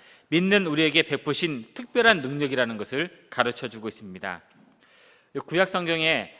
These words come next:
하나님께서 베푸신 특별한 능력들이 여러 가지가 나오고 있습니다. 하나님은 애굽에서 열 가지 재앙을 내려서 이스라엘 백성들을 출애굽시켜 주셨습니다. 또 이스라엘 백성들이 광야에서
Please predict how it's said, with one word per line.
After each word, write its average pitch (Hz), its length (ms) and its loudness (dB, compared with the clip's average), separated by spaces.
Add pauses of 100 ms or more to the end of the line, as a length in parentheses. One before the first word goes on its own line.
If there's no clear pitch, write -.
하나님께서 202 580 2
베푸신 147 420 -6
특별한 233 420 2
능력들이 147 640 -2
여러 139 200 2
가지가 131 800 0
나오고 123 340 2
있습니다. 107 560 -6 (840)
하나님은 190 600 2 (140)
애굽에서 147 920 2
열 147 180 2
가지 151 240 6
재앙을 139 380 0
내려서 117 580 2 (180)
이스라엘 147 400 4
백성들을 131 600 -2
출애굽시켜 175 640 -4
주셨습니다. 95 760 -12 (440)
또 151 120 0
이스라엘 156 340 4
백성들이 139 800 -4
광야에서 135 840 0